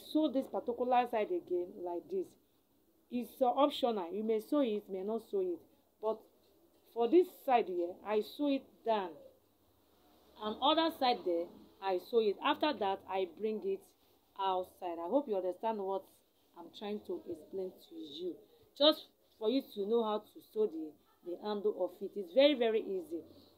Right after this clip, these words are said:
Like I said, I cut out this lining here. This is the lining, and I cut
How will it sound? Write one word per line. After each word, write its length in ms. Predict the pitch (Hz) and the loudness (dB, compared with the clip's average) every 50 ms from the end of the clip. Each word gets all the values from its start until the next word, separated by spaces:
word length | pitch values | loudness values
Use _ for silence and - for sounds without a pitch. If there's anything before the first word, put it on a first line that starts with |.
| _ _ | _ _
Like 160 | 220 233 - | -4 -2 2
I 120 | 247 240 233 - - | 2 2 2 0 0
said, 220 | - 262 254 - - - 202 | 2 2 2 2 0 -2 0
I 160 | 214 214 214 - - | 0 0 0 0 4
cut 220 | 320 330 330 320 | 4 6 6 6
out 160 | 285 277 254 | 4 4 4
this 180 | 208 240 233 - - - _ _ _ _ 190 | 2 0 -2 -2 -8 -16 _ _ _ _ -6
lining 360 | 208 208 208 208 190 180 170 165 165 | -4 -2 -2 -2 -4 -4 -6 -8 -8
here. 100 | 170 185 | -4 -2
This 180 | 285 285 - 214 | -2 -2 -2 -2
is 100 | 180 170 | -4 -2
the 80 | 180 | -4
lining, 440 | 180 185 196 196 202 202 208 226 240 - - _ _ _ - 202 | -4 -2 -4 -4 -4 -4 -4 -6 -6 -10 -18 _ _ _ -10 -8
and 100 | 196 202 | -6 -4
I 100 | 196 196 - - - | -4 -6 -6 -2 -2
cut 140 | 254 254 | -2 0